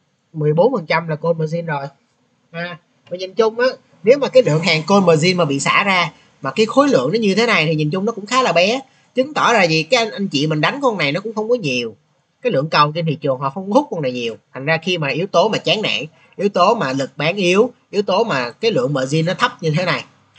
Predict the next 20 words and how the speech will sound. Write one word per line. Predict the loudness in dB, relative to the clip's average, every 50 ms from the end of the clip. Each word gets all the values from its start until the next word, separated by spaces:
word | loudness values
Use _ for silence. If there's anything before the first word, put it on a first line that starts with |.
| -20 _ _ _ 0
thì | 2 2 2 2
khả | 0 0 0 0
năng | 0 -2 -2 -2
là | -4 -4
những | -4 -4 -2
con | 0 2 2 2
này | 0 -2 -2
sẽ | -2 -4
hồi | -2 0 2 0 2 0
lên | 0 -4
rất | -4 -6
là | -4
nhanh. | -4 -4 -6 -8 -10 _ _ _ _ _ _ -10
Thì | -8 -2
các | -2 -2 -2 -2
đội | -4 -4 -4 -4
họ | -6 -6 -2
sẽ | -2 -2 0 2
ít | 2 0 0 -2 -6
mất | -6 -6